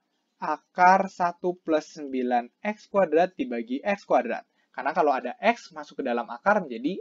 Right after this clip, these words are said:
X kuadrat. Nah, sekarang kita langsung gambarkan saja. Di sini adalah limit X menuju tak hingga dari minus lima, dan bagian bawahnya kalian bisa lihat di sini ada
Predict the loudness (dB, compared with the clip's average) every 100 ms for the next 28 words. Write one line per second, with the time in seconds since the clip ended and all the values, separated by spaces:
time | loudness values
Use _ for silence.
0 | -10 -12 -8 -4 -4 -4 -12 _ _ _
1 | _ _ _ _ _ _ -18 -18 -18 _
2 | _ -2 0 0 2 4 4 0 0 2
3 | 2 0 0 -2 -4 2 2 2 -6 -6
4 | -6 -6 _ _ _ _ _ _ _ _
5 | -4 -4 -2 2 4 4 2 -2 -4 -4
6 | -6 -6 -6 _ _ _ -6 -6 -10 -10
7 | -6 -4 -4 -4 -4 -6 -8 -10 -8 -2
8 | 0 0 -4 _ _ _ _ 0 2 2
9 | 0 -4 -4 -4 -4 -4 -4 -4 -4 -6
10 | _ _ -4 -2 0 -2 0 -2 -2 0
11 | 0 -2 -6 -2 0 0 -2 -4 -4 0
12 | 0 0 _ _ _ _ _ -4 -4 -2
13 | -2 -2 -6 -6 -6 -2 -2 -2